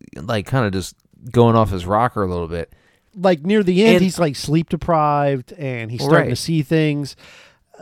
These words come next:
Speaker 2: Obviously, like, what happens, happens, right? He's not, he doesn't, the movie doesn't go, "Oh, he imagined all of this." No, pretty much m-, ninety-nine percent of what he's seeing and doing is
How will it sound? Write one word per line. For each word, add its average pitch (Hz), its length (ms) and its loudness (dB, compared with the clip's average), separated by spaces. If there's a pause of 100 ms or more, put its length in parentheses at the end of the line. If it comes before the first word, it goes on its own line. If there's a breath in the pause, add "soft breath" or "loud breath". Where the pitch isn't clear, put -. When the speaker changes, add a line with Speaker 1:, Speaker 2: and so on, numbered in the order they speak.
(140)
Speaker 2:
Obviously, 190 840 4
like, 139 400 -4 (920)
what 196 380 2 (180)
happens, 160 680 0
happens, 127 540 -2
right? 151 200 2
He's 160 220 2
not, 165 460 2
he 156 120 0
doesn't, 156 420 2 (100)
the 175 220 -8
movie 165 260 8
doesn't 147 220 4
go, 139 180 2
"Oh, 156 180 4
he 147 80 2
imagined 143 420 -2
all 139 200 2
of 127 60 -4
this." 120 300 -4 (500 soft breath)
No, 202 240 4
pretty 254 240 2
much 202 200 2
m-, 170 320 0 (100)
ninety-nine 175 720 2
percent 156 320 2
of 139 80 -2
what 139 140 2
he's 135 140 0
seeing 139 640 -4
and 131 200 -8
doing 151 520 4 (120)
is 131 260 -6